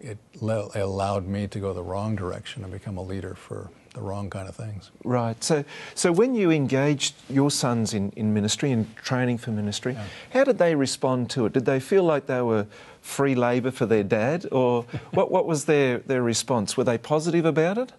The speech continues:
Speaker 1: No, I think they really enjoyed it. We went to some overseas missions,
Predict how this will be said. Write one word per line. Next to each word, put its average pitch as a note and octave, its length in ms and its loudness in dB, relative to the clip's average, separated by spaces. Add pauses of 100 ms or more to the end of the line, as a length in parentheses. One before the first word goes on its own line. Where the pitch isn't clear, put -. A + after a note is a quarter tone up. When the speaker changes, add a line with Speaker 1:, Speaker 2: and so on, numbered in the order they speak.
(500)
Speaker 1:
No, C#3 120 0
I D3 80 2
think D#3 160 0
they G#2+ 100 2
really F#2+ 260 0
enjoyed F2+ 400 -4
it. F#2 100 -4
We A#2 100 0
went A#2+ 220 -2
to - 100 -12
some - 160 -6
overseas F#2 460 -4
missions, F#2+ 640 -8